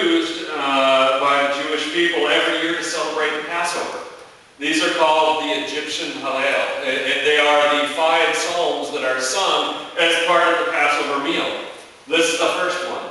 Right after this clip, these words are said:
The first two are sung before you take the meal, and the last four, excuse me, there's six of them, are sung afterwards. So this is one of the psalms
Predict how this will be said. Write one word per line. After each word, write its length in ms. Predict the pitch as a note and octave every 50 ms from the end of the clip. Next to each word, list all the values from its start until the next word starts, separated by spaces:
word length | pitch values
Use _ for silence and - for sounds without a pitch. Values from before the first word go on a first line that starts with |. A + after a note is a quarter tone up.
| - -
The 160 | C3 C3+ C3+
first 400 | C3+ - G3 F#3+ G3 - - -
two 100 | - C#3+ F3
are 180 | E3 D#3 D#3
sung 480 | D#3 - - E3+ E3+ E3+ E3 D#3+ D#3+ D#3 D3+
before 320 | D3 D3 D#3 G3+ G#3+ G#3
you 100 | G3 - -
take 320 | - C#3 C3 C3+ B2+ B2
the 20 | A#2+
meal, 280 | A2+ A2+ A2+ A2+ A2+ - - - - - - - -
and 140 | E3+ D#3
the 80 | D#3+ -
last 320 | D#3+ D#3+ - - - - - - - - - - - - - -
four, 480 | - G#3 G#3 G3 - - - - - -
excuse 380 | - - - - - - -
me, 80 | A2+ A2+
there's 200 | - - - -
six 280 | - - - - -
of 120 | - A#3+ A#3
them, 100 | - B3
are 120 | C4 -
sung 480 | - - - E3+ D#3+ D#3+ - - C#3+ D3
afterwards. 1000 | D3 C#3 C#3 C#3 C#3 - - - - - - - - - - - - - - - - - - - - - -
So 220 | - - F3+ F3+
this 280 | F#3 G#3+ - - - - - G3+ G3+
is 720 | G3 G3 F#3+ F#3+ F#3+ F#3+ F#3 F#3 F#3 - - - - - -
one 220 | - G3+ G#3+ A3
of 100 | A3 G#3+
the 120 | G3+ - -
psalms 1080 | - - A#3 A3+ A3+ G#3 F#3 F3 - - - - - - - - - - - - -